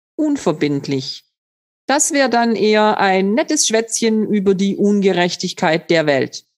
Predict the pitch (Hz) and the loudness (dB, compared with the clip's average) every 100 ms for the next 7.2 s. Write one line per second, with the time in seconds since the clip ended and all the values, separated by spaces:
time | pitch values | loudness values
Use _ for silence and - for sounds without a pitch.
0 | _ _ _ 190 196 196 202 196 185 190 | _ _ _ 0 2 2 2 2 2 0
1 | 190 190 190 233 277 240 254 - 214 214 | 0 0 0 2 0 -2 -2 0 0 2
2 | 220 214 214 220 _ _ _ - 233 - | 2 2 2 -2 _ _ _ -4 -2 0
3 | - 196 208 214 202 - 185 202 220 208 | 0 0 2 2 2 0 0 2 2 2
4 | 165 175 190 196 180 170 - 202 226 - | 2 0 0 -6 -6 -8 -4 -2 -2 0
5 | 208 175 160 147 135 131 - _ _ _ | 0 0 -2 -2 -4 -4 -12 _ _ _
6 | - 233 294 - 247 254 240 180 170 147 | -2 0 0 0 2 2 2 0 0 -2
7 | 147 - | -6 -12